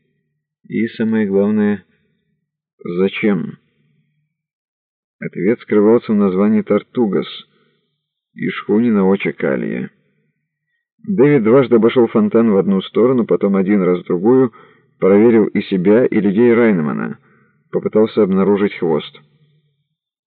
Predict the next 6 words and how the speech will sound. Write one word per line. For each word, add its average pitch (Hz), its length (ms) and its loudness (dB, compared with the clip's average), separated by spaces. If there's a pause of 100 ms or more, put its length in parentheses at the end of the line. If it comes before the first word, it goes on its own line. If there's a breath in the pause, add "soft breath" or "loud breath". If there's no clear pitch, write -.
(440)
Откуда 127 720 -4 (340)
за 87 240 -8
ним 104 240 -2
следили? 90 640 -8 (1500)
Из - 200 -8
такси? - 460 -4